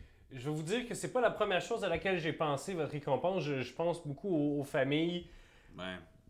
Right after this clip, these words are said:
Speaker 1: de gens qui, qui sont morts, qui, qui vont, qu'on va devoir s'occuper d'eux, de, de réparation, de, euh,
Speaker 2: Ben.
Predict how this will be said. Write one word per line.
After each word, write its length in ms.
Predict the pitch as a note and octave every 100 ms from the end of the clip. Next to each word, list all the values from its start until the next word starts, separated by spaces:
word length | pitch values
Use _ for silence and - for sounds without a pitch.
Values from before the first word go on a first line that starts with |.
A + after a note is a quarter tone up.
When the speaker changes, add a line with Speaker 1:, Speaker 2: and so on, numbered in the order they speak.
| -
Speaker 1:
de 240 | D3 C#3+ B2+
gens 480 | C#3 E3 E3+ F3 -
qui, 160 | C#3 A#2+
qui 120 | -
sont 180 | C3+ A#2+
morts, 480 | D3 F#3 F#3+ E3+ -
qui, 160 | C3
qui 180 | A#2+ B2+
vont, 240 | A2+ A#2+ A#2+
qu'on 220 | - A#2
va 120 | A2+
devoir 280 | A#2 A#2 B2
s'occuper 380 | A#2+ - B2 A#2+
d'eux, 300 | D#3 F3 E3+
de, 200 | B2+ A#2
de 140 | A2+
réparation, 880 | A2+ G#2+ A#2+ A#2 A#2+ - E3+ F3 E3+
de, 280 | B2+ A#2 A#2 - - - - - _ _ _ _ _ _ _ _ _ - _ -
euh, 640 | - F#2+ G#2+ G#2 F#2 G#2 G2+
Speaker 2:
Ben. 280 | C3 D3 B2+